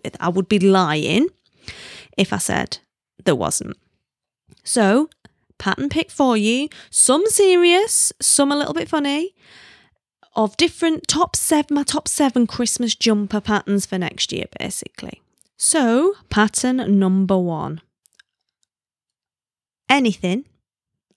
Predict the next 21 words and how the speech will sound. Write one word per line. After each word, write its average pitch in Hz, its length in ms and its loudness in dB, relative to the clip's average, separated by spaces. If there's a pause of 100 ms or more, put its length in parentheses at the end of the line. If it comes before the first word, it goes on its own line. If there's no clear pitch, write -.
(120)
by 190 240 2
Blonde 180 360 -2
Moments. - 720 -8 (1600)
This 247 220 0
lady 208 260 2
is 185 100 0
amazing. 170 520 -6 (800)
I'm 247 80 2
assuming 339 320 2
it's 311 100 -4
a 254 60 2
lady. 233 240 -2
That's 170 100 -4
a 190 60 -4
big 214 160 0
assumption. 190 720 -6 (240)
It's, - 300 -4
well, 233 240 0 (100)
a, 214 260 2
a 208 140 2
Rav, 247 260 0